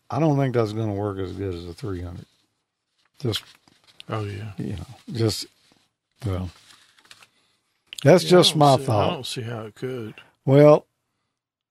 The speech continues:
Speaker 1: it's all gonna tune out to be the same, but the angle that the radiation is coming off that tower is gonna be different if the tower is shorter. That, that's my thought.
Speaker 2: What happens as the Q of an antenna increases?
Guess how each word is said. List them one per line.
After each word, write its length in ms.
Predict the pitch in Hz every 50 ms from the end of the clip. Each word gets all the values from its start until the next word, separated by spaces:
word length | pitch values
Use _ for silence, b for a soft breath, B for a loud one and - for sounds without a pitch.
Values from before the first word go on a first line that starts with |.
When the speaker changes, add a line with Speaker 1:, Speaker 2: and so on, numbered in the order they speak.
| _ _ _ _ _ _ - -
Speaker 1:
it's 160 | 135 113 160
all 220 | 175 202 220 214
gonna 260 | 180 165 151 139 127
tune 320 | 101 - - 165 165 156 151
out 360 | 147 147 147 139 127 - - _ _ _ _ _ _ _ _ _ _
to 100 | - - 117
be 180 | 113 135 123
the 160 | 110 90 95 90
same, 640 | - - 135 127 117 113 98 92 87 85 87 87 - _ _ _ _ _ _ _ _ _ _ _ _ -
but 260 | 139 117 127 131 131
the 160 | - 131 123 127
angle 280 | 139 160 180 170 160 135
that 160 | 127 123 -
the 80 | - 110
radiation 680 | 113 123 131 131 127 123 127 123 123 - - 123 104
is 140 | 98 92 -
coming 300 | - 131 131 131 123 120
off 220 | 117 117 110 -
that 240 | 117 110 101 - -
tower 400 | - 117 110 110 107 107 104 101
is 100 | 92 92
gonna 240 | 92 110 110 104 98
be 160 | 85 92 90
different 480 | 82 82 98 107 104 - - 110 78 - - 170
if 120 | 104 87 -
the 60 | _ -
tower 380 | - 104 98 92 92 90 90
is 60 | 85
shorter. 420 | - - - 107 98 98 - - 113 _ _ _ _ _ _ _ -
That, 220 | - 117 113 113 - _ - - - _ -
that's 300 | - 117 110 - - -
my 160 | 113 104 95
thought. 360 | - - 104 101 - - - _ _ - b b b b b b b b _ _ -
Speaker 2:
What 160 | 139 175 196
happens 400 | 202 196 196 196 196 160 139 147
as 160 | 143 127 120
the 60 | 113
Q 400 | - - 139 135 139 143 143 147 -
of 200 | - 120 117 113
an 120 | 117 113 113
antenna 440 | 113 110 110 - - 120 117 117 120
increases? 960 | 127 147 151 151 139 - 120 104 101 - - 85 80 78 - - - -